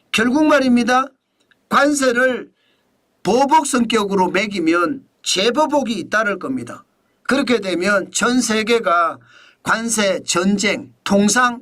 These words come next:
전쟁으로 발전이 될 겁니다. 이것이 대한민국의 수출을 더 꺾이게 만들고 더 꺾이게 만든 수출은 대한민국에게는 치명타가 될 거다 하는 게 지금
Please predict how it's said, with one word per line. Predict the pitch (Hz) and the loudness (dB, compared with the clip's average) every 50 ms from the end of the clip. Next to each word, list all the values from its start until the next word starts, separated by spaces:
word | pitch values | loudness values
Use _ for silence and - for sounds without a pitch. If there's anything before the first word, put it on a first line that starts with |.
| - | -10
전쟁으로 | - - 220 254 262 285 269 302 294 285 254 233 - | -4 -2 0 2 2 2 2 2 2 2 0 -2 -2
발전이 | 175 175 175 175 208 208 196 185 | -2 -4 -4 -4 -8 -6 -6 -6
될 | - 151 139 131 | -4 -4 -6 -4
겁니다. | 123 165 165 156 143 131 - - - _ _ - - - _ - | -4 -2 -2 -2 -2 -4 -6 -12 -14 _ _ -20 -20 -20 _ -6
이것이 | 170 180 220 277 285 277 - 220 226 233 226 208 175 - - - - - - | -2 0 2 2 2 0 -2 -4 -2 -2 -2 -2 -4 -6 -10 -18 -20 -14 -6
대한민국의 | - 156 185 196 220 226 220 202 190 196 196 185 | -2 0 0 0 0 -2 -4 -6 -4 -2 -2 -2
수출을 | - - 240 226 - 220 208 196 180 - | -2 -2 -2 -2 -2 -2 -2 -2 -2 0
더 | 180 165 262 277 294 294 | 0 2 4 4 2 2
꺾이게 | - 254 226 - - 247 226 240 | 0 -6 -6 -4 -4 -2 0 0
만들고 | 226 180 156 147 147 147 180 180 - 151 147 160 160 143 135 120 - - - - - _ _ - | 0 2 0 0 0 0 0 0 2 2 2 2 2 0 -2 -6 -12 -20 -20 -20 -20 _ _ 0
더 | 208 233 285 311 | 2 4 4 4
꺾이게 | 302 302 285 262 - 302 262 302 285 | 2 0 -2 -2 -2 -2 0 2 2
만든 | 233 202 196 202 226 247 240 | 2 0 0 0 0 -2 -2
수출은 | 233 - - 262 - - - 202 180 190 214 208 202 190 - _ _ _ _ - | -2 -2 -4 -2 -2 -2 -4 -2 0 0 0 0 -2 -6 -10 _ _ _ _ -6
대한민국에게는 | - 143 165 190 208 214 208 190 175 160 165 160 135 139 151 151 170 175 175 180 - _ _ - _ - | -2 0 0 0 0 -2 -2 -2 -2 0 0 0 0 2 2 2 2 2 0 -2 -8 _ _ -20 _ -8
치명타가 | - - - 247 269 294 302 302 - 254 254 214 208 196 | -6 -2 2 2 4 2 2 0 -2 -2 -2 0 -2 -2
될 | 190 139 139 - | -4 -8 -10 -6
거다 | - 180 170 143 160 160 156 147 - _ _ _ _ _ _ - | -4 -2 -2 0 0 0 0 -2 -4 _ _ _ _ _ _ -8
하는 | - - 240 254 294 294 254 | -2 0 2 2 2 2 2
게 | 202 185 180 185 185 170 131 120 - - _ _ _ _ _ | 0 0 0 0 0 -2 -4 -8 -14 -20 _ _ _ _ _
지금 | - - - 151 151 123 170 165 165 170 151 - | -6 -4 -2 -2 0 0 2 2 2 0 -2 -4